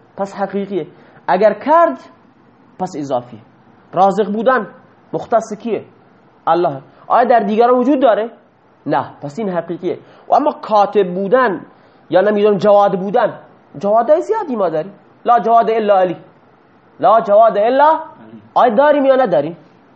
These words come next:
Speaker 1: یا انما حسن شجاع، آیا شجاع بودن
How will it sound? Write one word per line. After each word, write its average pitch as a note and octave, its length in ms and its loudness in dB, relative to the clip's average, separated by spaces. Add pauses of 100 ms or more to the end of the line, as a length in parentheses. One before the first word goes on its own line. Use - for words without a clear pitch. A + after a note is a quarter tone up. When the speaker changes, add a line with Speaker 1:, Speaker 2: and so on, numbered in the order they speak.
(920)
Speaker 1:
یا F3+ 140 2
انما A#3 400 2
حسن A#3+ 360 0
شجاع، G3+ 560 0 (840)
آیا A#3 140 2
شجاع A3 400 0
بودن G#3 400 -2